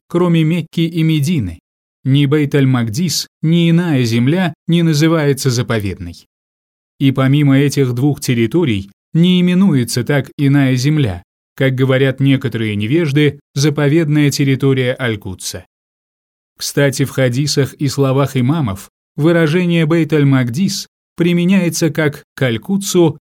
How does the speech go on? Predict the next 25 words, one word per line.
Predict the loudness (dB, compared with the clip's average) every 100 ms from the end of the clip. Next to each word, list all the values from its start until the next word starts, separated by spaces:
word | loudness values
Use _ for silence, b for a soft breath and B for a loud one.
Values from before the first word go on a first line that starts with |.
| _
так | -4 -2
и | -2
к | -2
самой | 0 0 2 0
мечети | 0 0 -2 -2
Аль-Акса. | -4 -4 -6 -10 -12 -14 _ _ _ _ _ -4
Также | 0 2 2 2
необходимо | 2 0 0 0 2 2
понимать, | 0 0 0 -2 -4 -12 _ -10
что | -2 -2
сама | 0 0 2
земля, | 2 2 2 0 -2
какой | -4 0 0 2
бы | 2
благословенной | 2 0 0 0 2 2 2 0
и | 0 -4
святой | 0 0 0 0 0
она | 0 -2
ни | -2
была, | -4 -4 -2 -4 -6 _ _ -2
не | 2 2
делает | 2 2 2 2 2
населяющего | 0 0 0 2 2 0 2 4
её | 4 2 0
праведным. | -2 -4 -4 -8 -10 -12